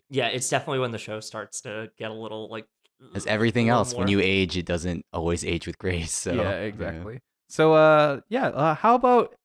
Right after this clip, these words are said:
Speaker 3: all of you young people or older people, send us some messages and comment and let us know, uh,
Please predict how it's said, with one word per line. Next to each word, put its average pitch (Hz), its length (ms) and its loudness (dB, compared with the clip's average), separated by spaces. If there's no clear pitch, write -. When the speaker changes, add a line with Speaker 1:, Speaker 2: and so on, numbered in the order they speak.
Speaker 3:
all 175 180 4
of 147 100 0
you 160 180 -4
young 127 360 0
people 107 300 -4
or 107 280 -4
older 110 320 -4
people, 107 520 -8
send 113 260 -8
us 123 80 -6
some 135 160 -8
messages 113 560 -8
and 107 220 -8
comment 110 420 -10
and 110 180 -10
let 110 140 -8
us 110 180 -12
know, 110 300 -8
uh, 104 180 -10